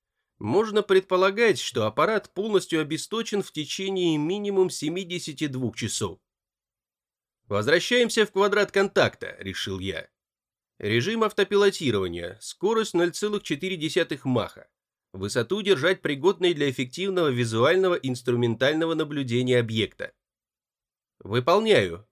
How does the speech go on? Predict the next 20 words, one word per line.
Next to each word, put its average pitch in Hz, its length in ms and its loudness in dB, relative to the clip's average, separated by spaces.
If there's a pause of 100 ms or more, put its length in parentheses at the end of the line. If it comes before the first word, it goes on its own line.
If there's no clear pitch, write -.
подтвердил 202 600 -2
Парсер, 208 560 0 (420)
и 131 120 -2
мой 262 200 -2
Хаген 208 460 2
заложил 127 500 2
вираж. 104 540 -4 (1040)
Она 107 400 2
стояла 196 680 0
в - 60 -8
скальной 127 520 0
нише, 101 520 -6 (260)
гражданская 196 880 0
и 185 40 2
прекрасная, 180 800 0
как 139 200 -4
все, - 360 -6
что 123 240 -2
служит 117 440 -4
человеку 120 720 0